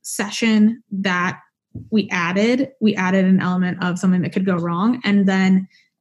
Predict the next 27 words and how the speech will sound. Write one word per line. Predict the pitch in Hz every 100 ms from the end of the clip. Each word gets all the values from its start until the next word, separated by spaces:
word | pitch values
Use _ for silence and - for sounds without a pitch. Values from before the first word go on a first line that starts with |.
| -
adding | 196 196 190
that | 165
live | 175 180 196
aspect | 214 226 247 240 240
was | 208 196 185 - -
even | 190 190
more | 190
risky. | 196 208 165
And | 208
so | 214
we | 254 320
figured | 285 226 214 208 185
that | 180 180 190
the | 180 - _ 262
best | 311 320 311
way | 262
for | 233 -
us | 202
to | -
deliver | 196 190 180 185 190 190
a | 180
really | 180 180 180
great | 180 175
experience | 185 - 180 180 185
to | -
our | 165 170
attendees | 175 180 175 170 226